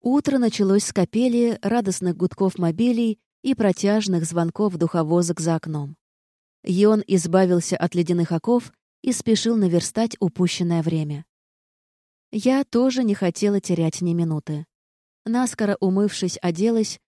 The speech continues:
попрощалась с домоправительницей и, волоча тяжеленный чемодан,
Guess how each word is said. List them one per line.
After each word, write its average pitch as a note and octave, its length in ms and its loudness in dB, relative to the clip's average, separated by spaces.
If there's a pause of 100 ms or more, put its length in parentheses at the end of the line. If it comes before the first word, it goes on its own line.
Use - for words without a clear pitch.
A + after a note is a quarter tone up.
(220)
попрощалась A#3 680 0
с - 20 -12
домоправительницей G3+ 1120 0 (220)
и, C4+ 180 0
волоча G#3+ 500 0
тяжеленный E3 560 0
чемодан, F3 560 -2